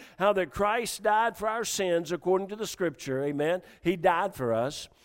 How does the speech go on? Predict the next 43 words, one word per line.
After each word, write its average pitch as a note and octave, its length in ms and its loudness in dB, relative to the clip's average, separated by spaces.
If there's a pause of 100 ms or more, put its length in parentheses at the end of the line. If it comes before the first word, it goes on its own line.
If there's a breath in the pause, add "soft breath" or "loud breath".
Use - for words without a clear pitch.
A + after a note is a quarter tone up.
According G3+ 460 4
to E3+ 120 -2
the D#3+ 60 0
Scripture. G3 280 0
He F3+ 100 2
did G#3 180 4
it B3+ 80 -4
just F3+ 280 -2
like F3+ 240 0
he D3+ 60 -2
s-, C3 200 -8 (140)
the, D#3 240 0
God's F3 280 2
Word D#3+ 220 -2
said G3+ 260 -2
he D#3+ 100 0
would. B2 360 -2 (480 loud breath)
And F#3 60 8
he G#3 60 8
said, A3+ 220 2
"And F#3+ 200 2
that G#3 260 4
he G#3+ 160 0
was G#3+ 220 2
buried, G3 460 2
and G3 180 2
that F#3 160 6
he F#3+ 120 4
rose G3+ 380 0
again G#3 300 0
the F#3 80 -2
third G#3 260 0
day A#3 200 2
according G#3+ 440 0
to G#3+ 100 2
the A3 100 0
Scripture." G3 600 -4 (380 loud breath)
And G#3 160 4
so A#3+ 260 4 (380 soft breath)
this C4 340 4
is C4 200 -2
the G#3+ 100 2
gospel. E3+ 880 2